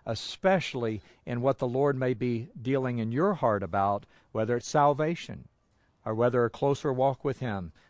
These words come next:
We trust that the Lord will work in our hearts in a great way this week. Let's close with a word of prayer. Our blessed Father, as we gather together one more time to join our hearts in your presence,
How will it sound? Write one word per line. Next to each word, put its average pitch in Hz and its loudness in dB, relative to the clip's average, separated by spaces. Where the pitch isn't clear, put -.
We 104 -4
trust 131 -2
that 104 -2
the 110 -12
Lord 113 2
will 107 -2
work 117 0
in 113 -4
our 110 -2
hearts 110 -4
in 107 -8
a 101 -6
great 113 -2
way 107 -2
this 104 -6
week. 92 -6
Let's 175 4
close 170 4
with 135 0
a 117 -4
word 113 2
of - -4
prayer. 78 -6
Our 135 8
blessed 165 6
Father, 170 6
as 131 2
we 147 4
gather 151 6
together 143 4
one 151 0
more 151 2
time 135 -2
to 120 -2
join 135 0
our 135 2
hearts 127 0
in 127 -6
your 120 0
presence, 151 0